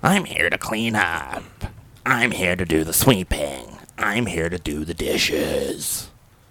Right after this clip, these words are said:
You've become quite the responsible one. What happened to the fun we used to have?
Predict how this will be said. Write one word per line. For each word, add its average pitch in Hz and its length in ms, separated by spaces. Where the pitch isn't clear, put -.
You've 87 160
become 85 280
quite 90 340
the - 100
responsible 85 800
one. - 380
What 143 160
happened 104 400
to 98 100
the 87 120
fun 90 340
we 87 140
used 87 480
to - 100
have? - 680